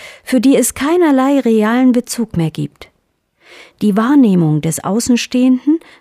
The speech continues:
dass Wohlstand von Arbeit entkoppelt ist,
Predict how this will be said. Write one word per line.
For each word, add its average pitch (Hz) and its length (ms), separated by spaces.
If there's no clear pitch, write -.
dass 220 200
Wohlstand 233 540
von - 240
Arbeit 220 460
entkoppelt 226 580
ist, - 320